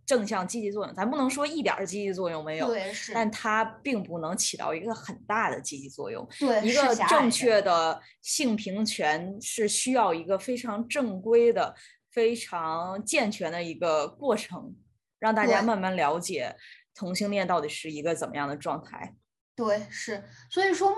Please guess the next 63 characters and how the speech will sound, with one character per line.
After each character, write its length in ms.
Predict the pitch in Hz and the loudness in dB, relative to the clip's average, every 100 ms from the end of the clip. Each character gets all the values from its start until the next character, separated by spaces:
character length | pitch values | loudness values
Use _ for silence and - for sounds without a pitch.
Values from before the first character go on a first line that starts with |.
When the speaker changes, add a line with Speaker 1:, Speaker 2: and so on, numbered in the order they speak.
| 466 | 4
Speaker 2:
目 80 | 359 | 2
前， 340 | 285 226 269 - - | 2 2 0 -4 -6
就 160 | 415 381 | 0 2
所 160 | 320 | 2
以 120 | 359 302 | 2 4
说 260 | 330 330 | 6 6
国 220 | - 214 | 6 4
内 120 | 269 330 | 6 6
目 180 | 339 269 | 4 0
前 220 | 247 208 | -2 -4
可 140 | - | -4
能 220 | 185 196 226 | -6 -6 0
相 180 | 285 | 2
对 120 | 311 262 | 6 6
来 160 | 180 | 6
说 100 | 240 | 2
比 140 | 226 214 | 0 -4
以 200 | 202 147 | -6 -8
前 280 | - 190 | -8 -6
来 140 | 208 196 | -4 -4
说， 160 | 214 | -4
对， 300 | 214 254 208 - - - | 2 4 4 -2 -16 -8
呃 420 | - 214 175 160 - | 0 2 4 2 2
，L 240 | 214 247 | 2 2
G 120 | 247 | 0
B 180 | 254 277 | -2 -4
T 200 | 254 277 | -4 -6
群 280 | 220 226 233 | -6 -8 -6
体， 280 | 233 175 170 | -8 -10 -4
就， 280 | 269 233 - _ _ | -2 -2 -8 _ _
就 120 | - 320 | -4 -2
可 140 | 262 | -2
能 180 | 202 247 | 0 0
L 200 | 220 240 | 2 2
G 140 | 320 | 2
B 100 | 320 | 0
T 180 | 302 285 | 0 0
群 20 | |
体 140 | 240 233 | -2 -2
也 100 | 190 | -2
不 120 | 220 | -2
能 160 | 208 220 | -4 -4
说， 220 | 220 220 | -4 -4
就 160 | 339 285 - _ _ _ _ _ | -4 -8 -10 _ _ _ _ _
目 180 | 381 381 | -4 -2
前 140 | 262 | -2
来 60 | 226 | 0
说 80 | 277 | 0
对 140 | 381 | 0
同 280 | - 226 247 | -2 -2 -2
性 220 | 440 339 | 2 0
群 180 | 254 220 | 0 -2
体 120 | 220 | -6
的 120 | 185 | -6
接 140 | 202 247 | -2 -2
受 100 | 233 | -2
度 140 | 240 | -4
比 120 | 226 | -6
以 40 | 170 | -8
前 180 | 185 185 | -8 2
高 180 | 202 220 | 4 4
很 200 | 208 - | -2 -8
多。 220 | 202 | -6